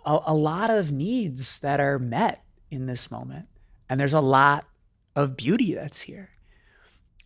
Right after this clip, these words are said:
Um, and so the practice of cultivating joy is, is the ability to notice that. And the practice of transforming suffering,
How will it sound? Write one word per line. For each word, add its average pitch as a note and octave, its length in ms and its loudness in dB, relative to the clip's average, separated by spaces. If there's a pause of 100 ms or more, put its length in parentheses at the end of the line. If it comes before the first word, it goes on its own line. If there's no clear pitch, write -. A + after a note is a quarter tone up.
(140)
Um, C3+ 600 -2 (200)
and D#3 160 6
so D3+ 560 2 (880)
the D#3+ 120 -2
practice G3 380 2
of G3 100 -2
cultivating D3 500 0
joy C3 220 2
is, B2+ 240 0
is B2+ 360 -2
the D3 160 4
ability C3+ 340 0
to B2+ 80 0
notice E3 360 2
that. C#3+ 180 0
And C3+ 100 0
the C#3 60 -4
practice D#3+ 420 -2
of D3+ 60 -10
transforming C3+ 500 -4
suffering, D#3 640 0